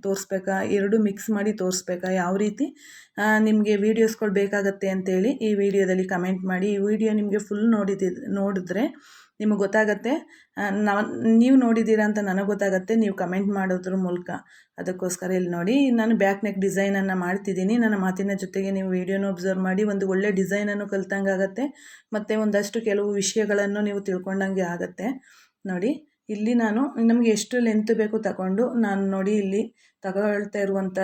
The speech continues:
ವಿಡ್ತ್ ಬಂದು, ಆ, ಎರಡೂವರೆ, ಮೂರು ಇಂಚು, ಎರಡೂವರೆಗೆ ನಾನು ನೆಕ್ಕನ್ನು ವಿಡ್ತನ್ನು ಇಟ್ಟಿದ್ದೀನಿ.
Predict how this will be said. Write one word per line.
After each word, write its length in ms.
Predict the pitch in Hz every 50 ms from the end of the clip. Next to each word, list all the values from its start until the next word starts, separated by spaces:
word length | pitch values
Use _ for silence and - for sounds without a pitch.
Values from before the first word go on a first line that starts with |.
| 190
ವಿಡ್ತ್ 400 | 180 185 190 196 190 208 - -
ಬಂದು, 640 | 220 202 214 202 196 190 220 294 - - - _ _ _ _ -
ಆ, 40 | 202 196 190 190 185 185 185 -
ಎರಡೂವರೆ, 520 | - 202 196 190 202 214 220 214 202 196 208
ಮೂರು 340 | 208 196 196 208 214 208 208
ಇಂಚು, 240 | 202 208 208 196
ಎರಡೂವರೆಗೆ 560 | - - 202 202 196 208 208 202 202 202 202 202
ನಾನು 220 | 196 190 196 196
ನೆಕ್ಕನ್ನು 480 | 202 196 190 190 - 202 196 190 190 190
ವಿಡ್ತನ್ನು 400 | 185 185 185 - - 185 185 185
ಇಟ್ಟಿದ್ದೀನಿ. 540 | 185 185 190 175 185 185 196 262 - -